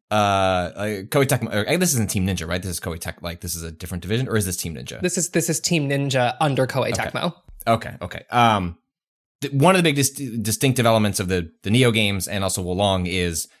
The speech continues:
Speaker 1: hey, loot! You're gonna get drops. You're gonna get drops on everything. You're gonna have armor that has a billion different stats, and that part of it, I, I, that put me off Neo almost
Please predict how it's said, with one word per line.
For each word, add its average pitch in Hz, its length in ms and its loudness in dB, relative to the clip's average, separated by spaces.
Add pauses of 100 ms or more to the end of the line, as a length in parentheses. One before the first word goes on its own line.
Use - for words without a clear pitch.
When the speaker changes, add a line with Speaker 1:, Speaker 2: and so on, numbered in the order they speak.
Speaker 1:
hey, 98 340 0 (1040)
loot! 392 960 8
You're 151 100 4
gonna 160 100 4
get 143 120 4
drops. 113 440 4
You're 135 100 2
gonna 143 140 6
get 127 140 4
drops 131 220 4
on 123 60 2
everything. 156 500 2 (200)
You're 120 140 2
gonna 117 120 2
have - 60 0
armor 151 280 6
that 131 120 4
has 120 120 4
a 110 40 2
billion 147 260 4
different 131 200 2
stats, 123 500 2
and 110 440 2 (240)
that 127 300 0
part 120 220 2
of 104 100 -2
it, 107 240 0 (240)
I, 117 180 0
I, 131 220 2
that 139 320 -2
put - 140 -2
me 131 80 4
off 117 220 2
Neo 104 500 4
almost 98 580 0